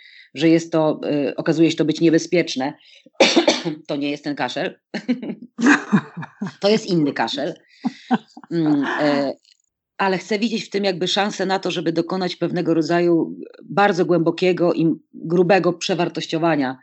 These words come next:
e, w, w naszych umysłach. Bardzo by mi się marzyło, żeby, żeby,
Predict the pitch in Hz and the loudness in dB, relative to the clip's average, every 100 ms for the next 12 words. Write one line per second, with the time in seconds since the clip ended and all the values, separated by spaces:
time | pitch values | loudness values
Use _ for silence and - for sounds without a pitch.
0 | _ _ - _ _ - 147 143 151 - | _ _ -20 _ _ -2 -2 0 -4 -8
1 | - 147 - 165 170 160 165 170 156 - | -14 -14 -12 -2 -2 -2 -2 0 0 -2
2 | 113 101 - _ - 160 185 175 170 170 | -6 -6 -12 _ -6 2 2 2 2 0
3 | 170 170 156 170 165 147 160 - 160 160 | 0 0 0 2 2 0 -2 -2 -2 0
4 | 160 - | 0 -2